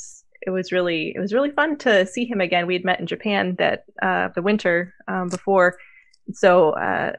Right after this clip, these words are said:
seeing him again and kinda showing him around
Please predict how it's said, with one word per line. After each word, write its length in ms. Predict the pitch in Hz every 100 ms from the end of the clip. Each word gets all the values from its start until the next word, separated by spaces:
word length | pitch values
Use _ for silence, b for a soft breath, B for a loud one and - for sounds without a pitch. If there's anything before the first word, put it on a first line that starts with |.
| - - _ _ _ _ _ _
seeing 300 | 220 269 233
him 120 | 226 196
again 460 | 185 180 180 180
and 160 | 165 165
kinda 140 | 175
showing 260 | 170 170 170
him 60 | 165
around 460 | 160 165 165 160